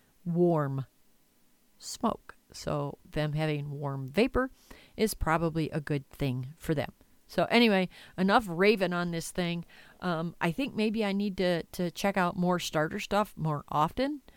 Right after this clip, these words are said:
Um, I say I'm very complacent in my vape, and I am. I have a bunch of stuff that I like, so I don't go out and buy every new thing that hits the market. Uh, these little suckers, I'm really glad I bought 'em.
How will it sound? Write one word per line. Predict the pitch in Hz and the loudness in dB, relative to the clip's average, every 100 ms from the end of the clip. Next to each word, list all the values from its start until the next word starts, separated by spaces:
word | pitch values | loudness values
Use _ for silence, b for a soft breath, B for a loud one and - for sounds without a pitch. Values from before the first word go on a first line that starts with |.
| b b b - | b b b -4
Um, | 165 156 151 156 156 - - | -2 -2 -4 -6 -8 -12 -16
I | - 165 | -4 -2
say | 160 - 196 | -2 2 2
I'm | 190 | 4
very | 175 190 185 | 4 2 2
complacent | 175 - 185 196 - 220 | 0 2 2 2 2 0
in | - 165 | 0 0
my | 156 156 | 2 0
vape, | 147 190 214 - b b b b | 2 2 2 -6 b b b b
and | 165 160 | -2 0
I | 143 - | 0 -4
am. | 175 175 202 202 - | -4 -2 -2 -4 -4
I | |
have | 156 | -6
a | 151 | -4
bunch | 165 170 170 | -4 -4 -6
of | |
stuff | - 160 - | -4 -6 -4
that | 156 | -4
I | 135 | -2
like, | 156 226 262 b b b | 2 2 0 b b b
so | - - 175 165 - | -8 2 4 4 2
I | 165 | 0
don't | 151 175 180 - - - | 6 6 6 0 -10 -2
go | 170 165 | 2 4
out | 165 - | 4 2
and | 160 - | -4 2
buy | 160 170 214 240 - | 4 4 2 0 -2
every | 208 233 | -2 0
new | 214 226 | 0 0
thing | - 233 226 | 2 0 2
that | 208 | 2
hits | 202 - - | 0 0 -4
the | 180 | -2
market. | 170 202 294 302 - _ _ B B B B - | -2 -2 0 -2 -4 _ _ B B B B -4
Uh, | 180 175 170 - | 2 4 4 0
these | 170 214 262 | 4 4 4
little | 330 349 | 2 0
suckers, | - 381 427 415 - - b b b b - | 2 2 2 -2 -4 -16 b b b b 0
I'm | 156 196 220 214 - | 2 2 0 -4 -6
really | 165 202 226 | -2 0 0
glad | 190 202 233 | 0 0 0
I | 226 190 - - | -2 -4 -14 -4
bought | 214 | 0
'em. | 262 | 0